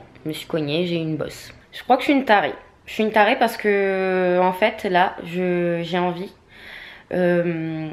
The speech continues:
de faire une séance du Top Body Challenge de Sonia Tlev. Alors que je suis allée au sport ce matin. Je sais pas, là, je me motive, j'ai trop envie de le faire, mais je sais pas, j'ai des courbatures à fond. Euh, je vais le faire,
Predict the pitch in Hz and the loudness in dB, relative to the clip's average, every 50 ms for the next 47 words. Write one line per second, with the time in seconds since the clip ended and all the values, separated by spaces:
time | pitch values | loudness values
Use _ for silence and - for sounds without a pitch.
0 | - - 175 147 180 180 180 - - 214 220 226 208 175 165 - - 180 175 202 | -12 -12 -6 -2 -2 -2 0 0 -2 -2 -2 -2 -2 -4 -6 -6 -4 -2 -2 -2
1 | 214 196 175 165 160 160 160 156 156 - 226 214 185 196 170 175 175 - 190 175 | -4 -6 -8 -10 -10 -10 -10 -6 -4 -4 -2 -2 -2 -4 -4 -6 -6 -2 -2 0
2 | 170 180 202 202 180 170 170 160 - - 196 196 175 165 165 - 156 143 147 - | 0 0 0 -2 -4 -4 -8 -6 -6 -6 -4 -2 -2 -2 -2 -2 0 0 0 -2
3 | - - - - - - - - - - - - - - - - - - - - | -4 -8 -12 -14 -18 -18 -18 -18 -18 -18 -18 -18 -16 -16 -16 -16 -16 -16 -16 -16
4 | - - - - 160 - - 208 208 - 196 190 190 185 - - - - - - | -16 -6 -2 0 0 2 0 0 0 0 0 0 0 -2 -2 -4 -4 -4 -2 -2
5 | 202 196 - - - - - - - - - - - - - - - - - - | -2 -2 -2 -4 -6 -8 -12 -16 -16 -18 -18 -18 -18 -18 -18 -18 -18 -18 -18 -20
6 | - - - - - - - - 208 208 185 180 185 196 196 208 202 - - 185 | -20 -20 -20 -20 -20 -10 -4 -2 0 2 4 4 4 4 2 0 0 -2 -4 -2
7 | 185 190 190 196 196 196 - - - 214 226 226 202 180 170 - - 208 202 202 | -2 0 0 0 0 0 -2 -6 -8 -6 -6 -6 -6 -6 -8 -6 -4 -4 -4 -4
8 | 202 190 185 175 175 - - 165 170 185 196 190 180 160 156 156 156 160 160 - | -4 -4 -4 -4 -4 -2 -2 -2 0 -2 -2 -4 -6 -6 -6 -8 -8 -10 -12 -12
9 | - 165 - - 175 180 185 170 160 - 165 160 160 - 170 170 165 160 - - | -14 -10 -6 -4 -4 -2 -4 -6 -8 -8 -8 -8 -8 -10 -10 -8 -8 -8 -10 -10
10 | 170 160 151 151 - - 180 175 - - - - - - - - - - - - | -8 -8 -8 -8 -8 -10 -10 -10 -10 -12 -14 -18 -20 -20 -20 -20 -20 -20 -20 -20
11 | - - - - - - - - - - 165 160 156 151 147 143 143 139 - - | -20 -20 -20 -20 -20 -20 -20 -16 -10 -6 -4 -4 -2 -2 -4 -4 -6 -8 -10 -12
12 | - 139 160 - - - - - 131 | -10 -8 -6 -6 -6 -8 -10 -10 -10